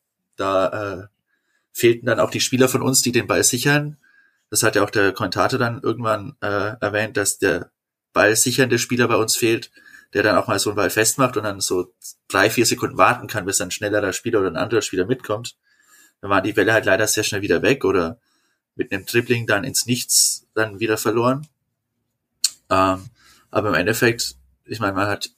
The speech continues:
wenn der Gegner den Ball dann in der Vi-, in der Dreierkette hat, und das hat der Stuttgart ja wirklich oft genug, dass einer der Innenverteidiger den Ball hatte und dann so zwei, dreimal zum anderen gespielt hat und dann wieder aufgebaut hat,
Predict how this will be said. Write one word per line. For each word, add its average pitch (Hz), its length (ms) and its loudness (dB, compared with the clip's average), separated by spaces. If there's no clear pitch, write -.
wenn 110 260 -2
der 107 100 2
Gegner 113 440 0
den 101 100 0
Ball 95 140 4
dann 117 120 2
in 101 80 -4
der 101 160 2
Vi-, - 240 -4
in 104 60 -8
der 104 100 0
Dreierkette 101 540 0
hat, - 300 0
und 101 100 -16
das 95 160 -2
hat - 160 0
der 104 100 4
Stuttgart - 340 -2
ja 95 100 2
wirklich 113 300 2
oft - 140 -2
genug, 117 280 -6
dass 101 180 0
einer 104 220 0
der 95 120 2
Innenverteidiger 101 520 2
den 95 140 -2
Ball 92 180 2
hatte 113 400 0
und 107 140 -8
dann 95 280 -2
so - 240 -4
zwei, 98 240 2
dreimal 104 280 2
zum 110 120 -4
anderen 113 240 -2
gespielt 120 280 -2
hat 104 80 -4
und 101 60 -6
dann 101 140 -4
wieder 110 180 0
aufgebaut 110 420 2
hat, 113 220 2